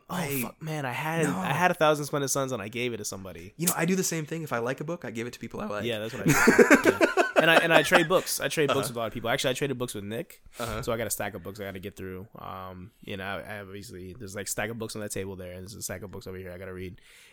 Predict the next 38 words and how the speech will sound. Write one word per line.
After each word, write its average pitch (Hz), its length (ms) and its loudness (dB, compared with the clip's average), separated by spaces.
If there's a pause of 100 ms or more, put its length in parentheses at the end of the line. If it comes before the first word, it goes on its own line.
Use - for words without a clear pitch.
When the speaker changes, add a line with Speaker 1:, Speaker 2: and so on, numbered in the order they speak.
Speaker 1:
And, 95 340 -6
um, 95 340 -8
I 98 80 -6
already, 104 280 -4
I 110 40 -8
gave 104 200 -8
the 95 80 -12
rest 92 180 -10
away. 90 220 -12 (340)
So, 92 380 -14 (540)
yeah. 87 200 -12 (640)
Anyways, 160 480 2
so 196 160 6
yeah, 185 200 6 (140)
a 127 60 0
sit 196 160 2
down 185 160 6
with 175 120 4
him 170 100 4
would 151 100 2
be 123 80 -4
really 110 220 -4
cool. 98 280 -10 (140)
Speaker 2:
Yeah. 85 260 -8
Speaker 1:
Yeah, 107 120 -8
that 104 120 -2
would 117 100 -2
be 98 100 -6
awesome. 101 360 -6 (220)
I 143 80 8
would 220 80 8
like 294 140 4
to 202 80 2
sit 175 160 0
down 156 160 4
with 131 100 -2
Bill 113 160 -2
Watterson. 107 520 -4